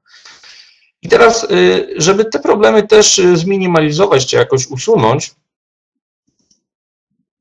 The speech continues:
czyli żeby oszczędzić czas,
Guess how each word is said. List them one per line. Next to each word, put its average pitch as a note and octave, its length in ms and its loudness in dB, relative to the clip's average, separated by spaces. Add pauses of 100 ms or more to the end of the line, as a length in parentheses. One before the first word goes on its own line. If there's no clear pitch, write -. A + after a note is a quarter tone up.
(880)
czyli B2+ 260 -6
żeby C3+ 200 0
oszczędzić G#2+ 460 -6
czas, - 380 -2